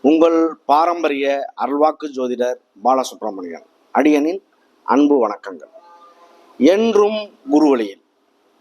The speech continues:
குருவை நேசிப்போம், குருவை போற்றுவோம். இப்ப நம்ம எதை பத்தி பார்க்க போறோம் அப்படின்னா, சுக்கிர பெயர்ச்சி. நம்ம தொடர்ச்சியா வந்து மாத பலன் எல்லாமே கொடுத்துக்கிட்டு வந்துகிட்டு இருக்கோம்.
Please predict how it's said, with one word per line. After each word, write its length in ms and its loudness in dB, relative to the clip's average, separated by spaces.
குருவை 320 4
நேசிப்போம், 600 -2
குருவை 340 0
போற்றுவோம். 540 -8
இப்ப 220 4
நம்ம 160 0
எதை 340 2
பத்தி 220 -2
பார்க்க 360 -2
போறோம் 200 -2
அப்படின்னா, 300 -8
சுக்கிர 460 0
பெயர்ச்சி. 480 -6
நம்ம 340 2
தொடர்ச்சியா 600 4
வந்து 680 0
மாத 360 0
பலன் 340 -4
எல்லாமே 480 -4
கொடுத்துக்கிட்டு 420 -4
வந்துகிட்டு 280 -4
இருக்கோம். 280 -4